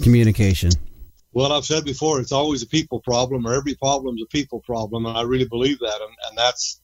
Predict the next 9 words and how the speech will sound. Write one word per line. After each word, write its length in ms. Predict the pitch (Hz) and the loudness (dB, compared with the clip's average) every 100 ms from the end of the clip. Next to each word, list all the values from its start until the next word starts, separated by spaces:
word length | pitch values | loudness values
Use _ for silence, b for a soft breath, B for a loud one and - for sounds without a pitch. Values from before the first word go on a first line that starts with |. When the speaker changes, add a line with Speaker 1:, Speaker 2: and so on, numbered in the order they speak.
| - | 0
Speaker 2:
part 200 | 131 143 | 2 2
of 60 | |
that 260 | 110 113 107 | 0 -4 -2
big 240 | 123 107 | -2 -2
people 300 | - 139 139 | -2 -4 -2
problem 420 | 107 113 110 117 113 | -4 -2 0 0 -2
is 160 | 101 | -2
we 120 | 117 | -4
just, 300 | 110 120 - | -2 -2 -4